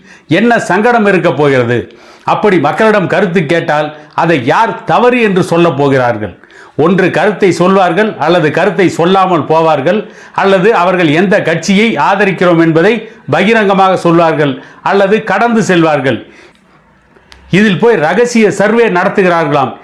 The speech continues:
எப்படி? நள்ளிரவு ஒரு மணிக்கு வீட்டின் கதவை தட்டி அந்த வீட்டில் தூங்கி கொண்டிருப்பவர்களை எழுப்பி,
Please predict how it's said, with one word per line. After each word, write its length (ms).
எப்படி? 560
நள்ளிரவு 480
ஒரு 180
மணிக்கு 580
வீட்டின் 400
கதவை 380
தட்டி 520
அந்த 220
வீட்டில் 400
தூங்கி 300
கொண்டிருப்பவர்களை 720
எழுப்பி, 600